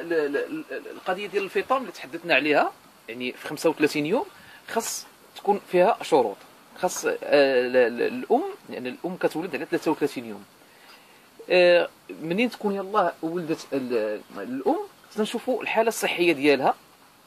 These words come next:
باش إلا كانت مزيانة ممكن أن، أننا نعطيوها للذكر، ومن نعطيوها للذكر نقيدوا لا دات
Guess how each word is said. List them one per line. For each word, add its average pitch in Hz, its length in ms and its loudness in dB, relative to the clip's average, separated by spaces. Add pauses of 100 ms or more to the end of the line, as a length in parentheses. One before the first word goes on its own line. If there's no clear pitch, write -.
(520)
باش 233 340 4 (100)
إلا 156 180 2
كانت 214 300 0
مزيانة 160 480 4 (380)
ممكن 214 360 0
أن، 165 240 0
أننا 143 560 2 (100)
نعطيوها 143 560 4 (440)
للذكر، 160 560 4 (1400)
ومن 156 140 -6
نعطيوها 214 340 6
للذكر 196 340 2
نقيدوا 233 420 -2
لا 202 140 6
دات 120 260 2